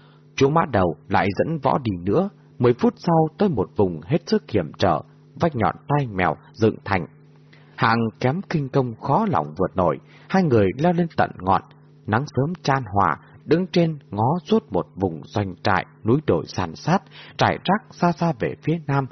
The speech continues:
khói trắng lóa mờ hun hút. Đứng trước một vách núi rườm rà cây cỏ hoa leo, chúa tướng Lạc Thảo Quảng Tây chợt nói một giọng ngậm ngùi:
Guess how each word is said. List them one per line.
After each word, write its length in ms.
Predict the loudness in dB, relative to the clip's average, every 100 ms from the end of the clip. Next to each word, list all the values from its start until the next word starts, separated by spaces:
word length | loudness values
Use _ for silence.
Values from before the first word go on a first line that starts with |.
| -14 -8
khói 180 | 0 0 0
trắng 280 | -6 -4 -2
lóa 260 | -2 -2
mờ 300 | -2 0 0 0
hun 240 | -4 -4 -2
hút. 240 | 0 0 -2 -20 -20 -20 -20 -20 -20 -20 -20 -20 -20 -20 -20 -20 -20 -10 0
Đứng 180 | 0
trước 200 | 2 0
một 160 | 2 -2 -2
vách 200 | -4 0
núi 220 | 2 2 2
rườm 260 | 2 2 -2
rà 280 | 0 0 0 0
cây 100 | -2 2
cỏ 180 | 0 0
hoa 120 | 0 -2
leo, 180 | 0 0 0 -4 -14 0
chúa 120 | 0
tướng 280 | 2 0 0
Lạc 180 | -2 -2
Thảo 200 | -2 0 2
Quảng 220 | 0 0 0
Tây 200 | 2 2 0 -2
chợt 180 | 0 0
nói 420 | -2 -4 -2 -2 -2
một 200 | -2 -2
giọng 140 | -2 -4 -2
ngậm 260 | -4 -2
ngùi: 240 | 2 2